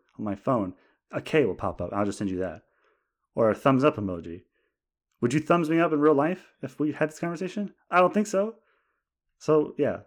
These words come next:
that's annoying to me. Be a human being and, uh, don't just send one letter to somebody. That, is that even, like, uh, how is that allowed? Why don't we, um, I mean, those people really shouldn't be allowed to vote in the first place. Um,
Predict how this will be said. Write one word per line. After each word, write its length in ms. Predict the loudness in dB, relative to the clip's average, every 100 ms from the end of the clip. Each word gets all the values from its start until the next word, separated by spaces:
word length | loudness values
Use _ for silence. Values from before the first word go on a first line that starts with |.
| _
that's 180 | 0 2
annoying 280 | 4 2 2
to 60 | 0
me. 240 | -6 -12 _ _ _ _
Be 240 | -4 -2 0
a 40 |
human 300 | 0 0 0
being 360 | 0 0 0 -2 _ _ _ _ -8
and, 220 | -4 0
uh, 200 | 0 0
don't 280 | -2 -2 -2
just 200 | -4 -2
send 180 | -2 0
one 220 | -2 0
letter 180 | 2 2
to 80 |
somebody. 340 | -2 -8 -8 -8
That, 220 | -8 -8 -6
is 140 | -2
that 120 | 0
even, 300 | 0 0 0
like, 240 | -2 -2 -6 -16 _
uh, 540 | -10 -8 -6 -8 -10 -16 -20 _ _
how 140 | 2 4
is 80 |
that 80 | 4
allowed? 420 | 2 0 -2 -6 -16 _
Why 160 | 0
don't 200 | 2 2
we, 360 | 0 2 0 -2 -8 _ _ _ _
um, 460 | -6 -4 -4 -6 -10 _ _
I 60 | -6
mean, 200 | -2 0
those 160 | 0 0
people 260 | -2 0
really 240 | 0 0 -2
shouldn't 300 | -4 -6 -6
be 80 |
allowed 220 | -4 -4 -6
to 60 |
vote 200 | -8 -8
in 80 | -10
the 60 | -10
first 200 | -12 -12
place. 220 | -14 -16 _ _ _ _ _ _ _ _ _
Um, 760 | -6 -4 -4 -4 -4 -6 -8